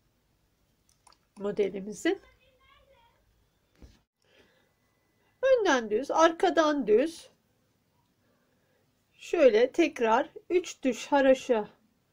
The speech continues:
olacak. Ondan sonra tekrar aynı şekilde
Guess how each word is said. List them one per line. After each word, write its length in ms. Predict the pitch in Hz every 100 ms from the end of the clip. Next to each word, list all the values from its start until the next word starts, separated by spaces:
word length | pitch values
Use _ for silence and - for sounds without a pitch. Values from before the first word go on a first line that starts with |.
| _ _ _ 277 302 -
olacak. 920 | - 302 294 240 226 330 - - _ _ _ _ _ _ _ _ _ _ _ _ _ _ _ _ _ _
Ondan 440 | - 330 359 349 302
sonra 360 | - 269 320
tekrar 580 | 330 392 330 - 240 339 - _ _ -
aynı 280 | 440 370 302
şekilde 800 | - 240 - 196 190 277 415